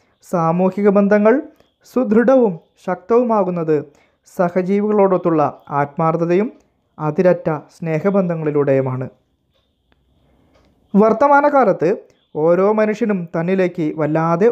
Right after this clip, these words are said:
ഒതുങ്ങുകയും തൻ്റെ മാത്രം സുഖസൗകര്യങ്ങൾക്കായി ജീവിതത്തെ മാറ്റിത്തീർക്കുകയും ചെയ്യുന്നു.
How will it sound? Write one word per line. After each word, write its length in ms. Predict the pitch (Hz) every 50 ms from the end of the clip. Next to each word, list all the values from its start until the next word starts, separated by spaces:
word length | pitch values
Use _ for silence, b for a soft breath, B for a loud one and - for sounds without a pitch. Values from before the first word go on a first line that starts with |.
| - 214 185
ഒതുങ്ങുകയും 580 | 180 180 202 208 240 269 226 185 147 143 147 139 139 _ _ _ _ _ _ _ _ _ _ _ -
തൻ്റെ 240 | - 151 156 156 170
മാത്രം 400 | 170 175 180 180 180 202 220 240 302 - b b b b b b - -
സുഖസൗകര്യങ്ങൾക്കായി 1300 | 202 196 - - 214 262 262 254 226 220 240 233 277 269 262 240 220 208 196 196 190 175 165 147 135 - 156 -
ജീവിതത്തെ 540 | 165 165 156 170 180 175 175 170 - 151 139 - - - 156 151
മാറ്റിത്തീർക്കുകയും 800 | 156 156 156 156 214 196 - 190 170 - - 151 143 135 131 127 - - _ -
ചെയ്യുന്നു. 360 | 147 135 135 131 127 127